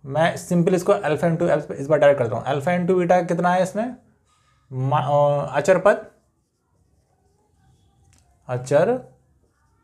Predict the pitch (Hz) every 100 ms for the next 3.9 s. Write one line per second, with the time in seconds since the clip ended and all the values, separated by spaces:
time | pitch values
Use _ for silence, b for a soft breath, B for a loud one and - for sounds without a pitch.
0 | _ _ _ - 120 113 - - _ _
1 | _ _ _ _ _ - 127 131 131 -
2 | - - - _ _ _ - - _ -
3 | _ 147 151 139 - 135 139 147